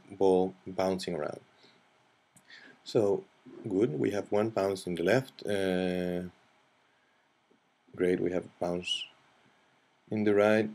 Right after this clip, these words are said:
I mean in the left as well. Um, down as well.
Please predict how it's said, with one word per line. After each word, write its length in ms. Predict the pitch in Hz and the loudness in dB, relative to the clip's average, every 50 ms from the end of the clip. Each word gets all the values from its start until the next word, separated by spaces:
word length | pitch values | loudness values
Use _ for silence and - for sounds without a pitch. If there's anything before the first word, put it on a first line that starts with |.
| - - | -8 -8
I 40 | |
mean 140 | 98 98 95 | -6 -2 -2
in 100 | 92 90 | 0 0
the 80 | 87 87 | 2 2
left 280 | 90 92 95 - - - | 2 2 2 0 -6 -12
as 80 | - - - | -10 -8 -6
well. 220 | - - - - 123 120 - _ _ | -4 -4 -4 -6 -8 -12 -16 _ _
Um, 720 | 104 104 98 98 95 95 95 95 95 95 95 95 92 92 - _ _ _ _ _ - - _ - - | -4 -2 0 0 0 -2 -2 -2 -2 -2 -2 -2 -4 -6 -10 _ _ _ _ _ -20 -20 _ -14 0
down 300 | 107 113 104 101 104 107 | 4 6 8 8 8 6
as 160 | 107 107 107 - | 4 4 2 4
well. 360 | 113 110 107 107 110 110 | 4 6 6 6 4 2